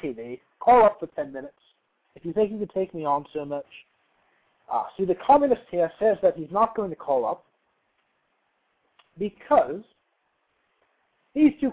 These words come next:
cowardly to do it. He has nothing positive to say about it. I'm so sorry to hear that. That's a bloody shame. It really is. But,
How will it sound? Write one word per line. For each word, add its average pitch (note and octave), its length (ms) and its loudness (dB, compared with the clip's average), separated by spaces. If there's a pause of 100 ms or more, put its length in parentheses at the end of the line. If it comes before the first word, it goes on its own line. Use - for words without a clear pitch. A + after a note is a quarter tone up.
(100)
cowardly A3 380 4
to A3+ 120 -16
do F#3+ 220 4
it. - 80 -6 (320)
He G#3+ 100 -2
has F#3+ 100 -2
nothing A3+ 340 -6 (160)
positive G3 500 0
to G3+ 80 -12 (120)
say C#3+ 400 -4 (220)
about - 460 -2
it. C#3+ 120 -10 (2250)
I'm A#3 200 2 (160)
so B3 200 6 (120)
sorry G#3 300 -6
to F3+ 160 -20
hear D3+ 180 -18
that. - 220 -20 (1900)
That's A#3+ 140 -8
a - 180 -14
bloody A#3+ 320 4
shame. F3+ 220 -8 (760)
It F3 140 -12
really F3+ 260 -2
is. G#2+ 220 -12
But, C#3+ 160 -4